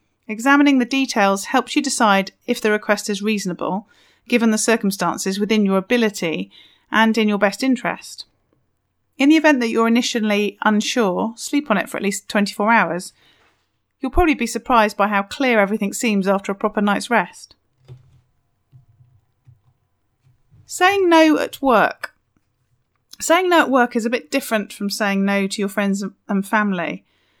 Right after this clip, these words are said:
Relationships with co-workers are typically not as intimate, so be gentle and honest. Don't offer false hope by saying "maybe" or "I'll see what I can do" unless you mean it. Doing so just drags it out for everyone.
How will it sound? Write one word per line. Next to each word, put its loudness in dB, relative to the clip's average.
Relationships 0
with -8
co-workers 2
are -4
typically -4
not -2
as 0
intimate, 0
so -2
be -2
gentle -2
and -4
honest. -4
Don't 4
offer -2
false 0
hope 0
by 2
saying 2
"maybe" 4
or 2
"I'll 4
see 0
what 0
I -4
can 0
do" 2
unless 2
you 2
mean 4
it. -6
Doing 6
so 2
just -4
drags 0
it -6
out 0
for -2
everyone. -4